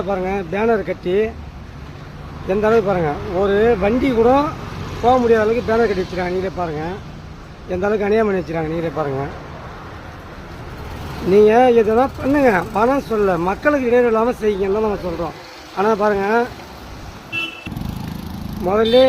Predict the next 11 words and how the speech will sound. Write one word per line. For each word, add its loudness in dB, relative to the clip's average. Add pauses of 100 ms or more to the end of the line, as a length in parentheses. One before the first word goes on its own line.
இந்த 0
செண்பக 2
விநாயகர் 2
கோயில் 2 (800)
ரொம்ப 2 (100)
மோசமான 0
நிலையில, 0 (1400)
மோசமா 0
இருக்கு. -2 (680)
இங்க -4
பாருங்க, 0